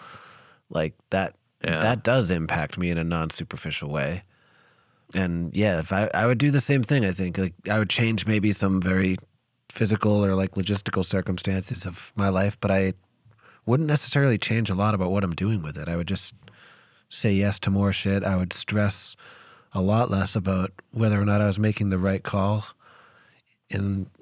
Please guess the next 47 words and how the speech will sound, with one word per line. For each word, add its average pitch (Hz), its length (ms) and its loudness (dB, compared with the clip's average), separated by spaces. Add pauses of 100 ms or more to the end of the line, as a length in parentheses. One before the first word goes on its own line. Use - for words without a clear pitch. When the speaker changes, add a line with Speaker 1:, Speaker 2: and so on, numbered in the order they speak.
Speaker 1:
but, 117 80 2
like, 123 80 4
I 127 80 4
wouldn't 131 260 4
worry 120 220 6
if 113 100 2
I 113 120 4
was 92 140 2
right 98 280 2 (140)
every 107 200 0
time 107 240 2
I 104 80 2
made 104 200 2
a 101 60 2
choice, 104 520 0 (640)
'cause 101 100 0
I 101 60 4
wouldn't 92 260 2
Speaker 2:
Yeah. 85 120 4
Speaker 1:
care 98 180 4
if 92 100 0
I 95 80 0
blew 95 280 0
once 92 440 0
in 95 60 0
a 92 60 0
while, 95 440 0
like, 95 240 -4
you 98 60 -4
know, 90 120 -2
some 90 240 -4
opportunity 90 680 0
or 82 180 -4 (1200)
went 95 240 -2
to, - 100 -4
like, 95 160 2
a 90 60 0
bad 85 340 0
show, - 440 -6
you 85 100 -6
know, 78 120 -6
that 67 180 -6
kind 80 140 -8
of 67 80 -10
stuff, - 340 -10
or, 73 100 -6
like, 73 220 -6